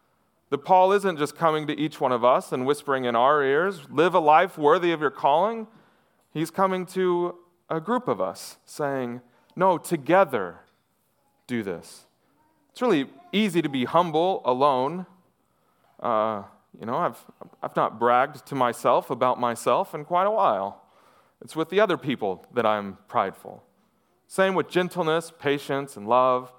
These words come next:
It's all can only be enacted with the body. So he's calling us, he says, "You've been, you've been conceived to Christ and to this life, and it's a life together." Later on in the passage, he talks about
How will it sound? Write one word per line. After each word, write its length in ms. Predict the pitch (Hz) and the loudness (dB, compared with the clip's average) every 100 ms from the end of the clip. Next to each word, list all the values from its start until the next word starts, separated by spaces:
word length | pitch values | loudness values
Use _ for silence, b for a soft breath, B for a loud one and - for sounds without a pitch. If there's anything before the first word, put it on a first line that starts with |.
| b b b b - | b b b b -16
It's 160 | 117 | -2
all 800 | 226 214 160 147 160 - _ _ _ _ _ _ | 4 6 6 4 0 -8 _ _ _ _ _ _
can 140 | 160 | -2
only 280 | 170 247 220 | 2 2 0
be 160 | 165 147 | -2 -2
enacted 680 | 120 156 160 - 110 135 160 _ _ _ _ - | 0 0 -2 -6 -4 -6 -10 _ _ _ _ -4
with 440 | 202 226 - _ _ _ | 0 0 -4 _ _ _
the 120 | 120 120 | -8 -2
body. 420 | 110 90 85 82 _ _ _ _ _ _ _ | 0 0 -4 -14 _ _ _ _ _ _ _
So 120 | - | -6
he's 120 | 190 | -6
calling 380 | - 220 240 214 | 0 4 4 2
us, 120 | 208 | -2
he 60 | 190 | -2
says, 300 | 170 170 151 | -2 -2 -2
"You've 160 | 170 170 | -4 0
been, 300 | 180 175 170 b b b _ _ _ _ - | 0 -2 -8 b b b _ _ _ _ -12
you've 160 | 170 | -4
been 140 | 190 180 | -4 -4
conceived 500 | 180 165 190 196 196 | -6 -6 -4 -4 -6
to 80 | 180 | -8
Christ 500 | - 143 151 147 123 | 0 2 2 -2 -8
and 140 | 123 | -8
to 120 | - | -4
this 220 | 156 143 | -4 -4
life, 460 | 120 123 123 123 - | 0 2 0 -2 -12
and 100 | - | -16
it's 100 | - | -10
a 40 | 98 | -2
life 480 | 120 147 147 - _ b _ | 2 2 0 -8 _ b _
together." 580 | - 113 107 90 82 - _ _ _ _ _ _ _ _ _ _ _ _ _ _ _ _ _ - b b b | -12 -2 -2 -2 -10 -18 _ _ _ _ _ _ _ _ _ _ _ _ _ _ _ _ _ -20 b b b
Later 280 | - 139 143 | 0 2 4
on 160 | 160 170 | 4 2
in 60 | |
the 80 | 156 | -2
passage, 500 | 131 151 151 156 135 | -2 0 0 -2 -8
he 80 | 131 | -8
talks 340 | 131 135 - | -2 -2 -2
about 420 | 147 147 135 - | -4 0 0 -4